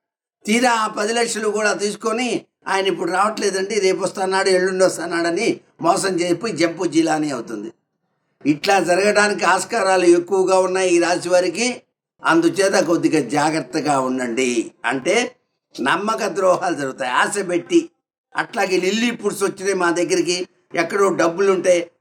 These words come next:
వర్షం వచ్చి కురుస్తాయి మీ ఇంట్లో, తీసుకోండి, కావాలంటే ప్రయత్నం చేస్తాం అని చెప్పేసి ఆ లిల్లీ పురుషు బొమ్మలు చూపిస్తారు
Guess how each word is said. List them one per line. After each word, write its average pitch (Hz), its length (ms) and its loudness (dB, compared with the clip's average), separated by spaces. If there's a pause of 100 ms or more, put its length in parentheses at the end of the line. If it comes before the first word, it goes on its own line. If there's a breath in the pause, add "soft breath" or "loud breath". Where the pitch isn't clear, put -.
వర్షం 202 320 0
వచ్చి 170 240 0
కురుస్తాయి 196 460 -2
మీ 170 140 6
ఇంట్లో, 170 420 4 (260)
తీసుకోండి, 196 480 2
కావాలంటే 175 520 2
ప్రయత్నం 175 500 0
చేస్తాం 165 380 2 (260)
అని 170 180 0
చెప్పేసి 175 320 2
ఆ 165 60 2
లిల్లీ 190 300 0
పురుషు 156 300 -6
బొమ్మలు 170 320 0
చూపిస్తారు 135 540 -4